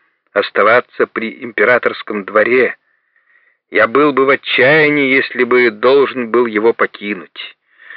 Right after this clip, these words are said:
Мои средства невелики, и в настоящее время у меня семья, которую я должен содержать". Барон Геккерен-старший графу Нессельроде, русскому министру иностранных дел.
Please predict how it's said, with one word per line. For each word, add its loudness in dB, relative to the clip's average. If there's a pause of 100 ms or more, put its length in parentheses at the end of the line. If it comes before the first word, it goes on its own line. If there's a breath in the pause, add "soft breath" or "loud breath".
(280 loud breath)
Мои 2
средства 0
невелики, -4 (100)
и 0
в -2
настоящее 0
время 2
у 0
меня -2
семья, -2 (340 loud breath)
которую 2
я 2
должен 0
содержать". -2 (920)
Барон 2 (460)
Геккерен-старший 0
графу 0 (200)
Нессельроде, 0 (760)
русскому 0
министру -2
иностранных -2
дел. -4